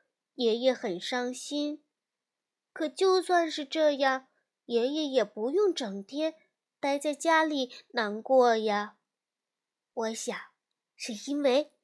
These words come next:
爷爷在城里住不惯。爷爷不知道打哈欠的时候要用手挡住嘴巴，可是水龙头漏水了，他会修理，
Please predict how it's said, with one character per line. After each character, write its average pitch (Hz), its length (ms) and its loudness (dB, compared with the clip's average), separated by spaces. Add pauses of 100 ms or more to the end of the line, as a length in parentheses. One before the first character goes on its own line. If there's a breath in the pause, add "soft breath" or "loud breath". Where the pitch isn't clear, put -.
(340)
爷 190 160 0
爷 269 200 0
在 285 160 0
城 247 340 -2
里 269 300 -2 (340)
住 254 340 -2
不 190 300 -6 (160)
惯。 277 300 4 (1600)
爷 269 160 -2
爷 330 180 0
不 330 200 -2
知 339 240 -4
道 294 380 0 (240 loud breath)
打 190 160 0
哈 254 300 -6
欠 262 180 -4
的 226 80 -4
时 214 220 -2
候 233 400 0 (160 soft breath)
要 269 180 8
用 294 240 2
手 185 500 -2 (260)
挡 196 260 0
住 370 120 -2
嘴 - 400 0 (120)
巴， 302 260 4 (1000)
可 320 140 0
是 349 340 0 (200)
水 320 220 -2
龙 254 260 2
头 427 100 2
漏 370 260 6
水 247 260 4
了， 240 200 6 (180 loud breath)
他 285 160 2
会 269 200 2
修 277 300 0
理， 220 500 2